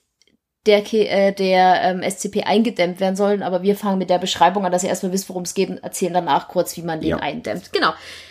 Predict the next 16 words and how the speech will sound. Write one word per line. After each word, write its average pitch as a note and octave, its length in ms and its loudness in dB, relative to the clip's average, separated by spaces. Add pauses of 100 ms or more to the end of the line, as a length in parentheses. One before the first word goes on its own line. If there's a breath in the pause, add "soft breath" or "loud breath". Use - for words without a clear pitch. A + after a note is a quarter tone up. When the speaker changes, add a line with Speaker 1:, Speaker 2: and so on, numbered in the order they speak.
(120 loud breath)
Speaker 1:
Denn D#4+ 80 6 (120)
bei B3 100 2
dem G#3+ 120 2
alten F3+ 260 -2
Mann F3+ 300 -4
handelt G3+ 300 -2
es A3+ 140 0
sich, E4+ 360 0
Überraschung, A3 680 -2 (360 loud breath)
ja, C4 300 0 (100)
um E4+ 200 -2
das G4 120 -4
Erscheinungsbild F#3+ 760 -6
eines G3 340 -4
älteren A3+ 360 -4
Mannes. F3+ 360 -12